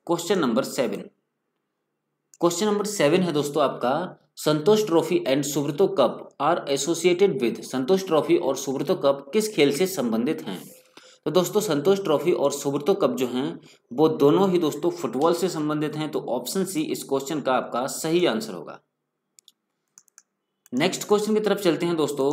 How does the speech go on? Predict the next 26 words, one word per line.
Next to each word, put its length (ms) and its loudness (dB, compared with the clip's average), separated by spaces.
क्वेश्चन 320 0
नंबर 260 4
एट, 440 -2
क्वेश्चन 280 0
नंबर 300 0
एट 220 2
है 140 0
हमारा, 340 0
निम्नलिखित 380 4
में 120 2
से 160 0
कौन 240 2
सी 120 0
नदी 320 0
एक 200 0
मुहाना 360 -2
बनाती 340 -4
है? 180 -10
Which 180 -2
of 100 2
the 120 4
following 360 4
rivers 320 0
makes 380 -2
an 220 -4
estuary? 420 -2